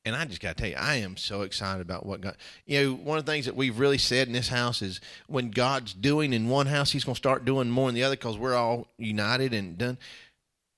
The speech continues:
He's doing some things in our house.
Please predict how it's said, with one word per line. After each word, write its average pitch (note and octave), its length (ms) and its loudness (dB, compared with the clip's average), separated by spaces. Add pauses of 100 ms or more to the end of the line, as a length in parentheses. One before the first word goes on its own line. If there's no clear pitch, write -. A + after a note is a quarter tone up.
(420)
He's F3 360 -2
doing G3+ 420 4
some F3 160 0
things F3 260 4
in E3 80 2
our D3+ 160 6
house. F#3+ 580 -4